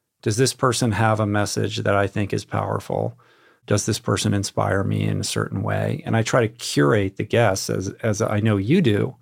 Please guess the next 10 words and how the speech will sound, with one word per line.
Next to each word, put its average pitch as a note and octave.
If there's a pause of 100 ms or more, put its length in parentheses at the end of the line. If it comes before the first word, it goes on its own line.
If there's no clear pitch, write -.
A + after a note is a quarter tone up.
(440)
with B2+
a A#2
smattering A2+
of G#2
a G#2
little A2
bit A2
of G2
everything. G#2 (180)
So, G#2+